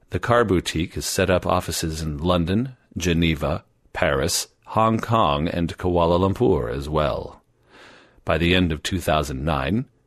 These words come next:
we will set up offices in New York and Boston. The Car Boutique is well known throughout Europe and Asia as one of the pioneers in the car accessories market. We won the Best Design Award at the Europe Auto Fair this year for our new design of airbags.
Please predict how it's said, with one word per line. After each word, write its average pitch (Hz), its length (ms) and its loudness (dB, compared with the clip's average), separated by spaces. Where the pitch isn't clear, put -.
we 107 100 2
will 110 120 4
set 107 220 4
up 107 180 0
offices 92 540 -2
in 82 160 -2
New 90 80 0
York 90 600 0
and 78 240 -2
Boston. - 560 -4
The - 100 -4
Car 110 240 2
Boutique 90 500 0
is 76 220 -6
well 110 320 4
known 95 400 2
throughout 71 440 -2
Europe 85 460 2
and 85 300 -2
Asia 69 480 0
as 78 200 -4
one 80 160 -2
of 78 120 -4
the 71 80 -4
pioneers 95 800 0
in 69 80 -6
the 69 80 -6
car 82 340 -2
accessories 73 720 -4
market. - 400 -8
We 104 140 4
won 95 280 4
the 78 100 2
Best - 420 0
Design 101 480 2
Award 69 420 -2
at 82 100 -6
the 76 120 -6
Europe 85 420 0
Auto 90 320 2
Fair 67 340 -6
this 62 280 -8
year 58 240 -10
for 85 300 0
our 80 120 2
new 90 240 2
design 78 520 -2
of 85 220 -4
airbags. 73 760 -2